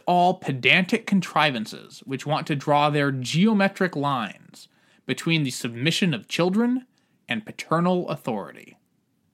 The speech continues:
Authority, as that pamphlet mentioned,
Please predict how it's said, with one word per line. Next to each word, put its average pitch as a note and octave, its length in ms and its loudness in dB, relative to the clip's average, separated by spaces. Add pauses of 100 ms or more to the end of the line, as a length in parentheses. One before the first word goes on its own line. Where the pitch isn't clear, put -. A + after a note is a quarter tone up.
(960)
Authority, B2 640 0 (220)
as A#2+ 160 -2
that B2 180 2
pamphlet A#2 400 -2
mentioned, G#2+ 480 -6